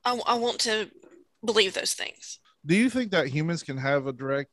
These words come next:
Speaker 2: influence on the areas? Like, do you think, like, um, if people do, like, witchcraft and summoning, conjuring, and, like,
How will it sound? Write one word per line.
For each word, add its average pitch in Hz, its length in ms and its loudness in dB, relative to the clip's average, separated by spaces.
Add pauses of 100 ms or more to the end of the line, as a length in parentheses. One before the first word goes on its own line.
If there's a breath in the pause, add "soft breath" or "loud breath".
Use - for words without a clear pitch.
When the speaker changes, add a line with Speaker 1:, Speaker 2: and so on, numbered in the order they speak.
(120)
Speaker 2:
influence 139 600 -6
on 135 160 -2
the 113 80 -6
areas? 131 540 -6
Like, 127 280 -2 (220)
do 147 60 -4
you 156 80 -6
think, 156 260 -6
like, 135 280 -2
um, 95 500 -8
if 120 140 -12
people 127 340 -8
do, 120 180 -12
like, 127 240 -8
witchcraft 123 580 -6
and 120 100 -12
summoning, 127 680 -8
conjuring, 127 680 -8
and, 123 300 -14
like, 117 220 -12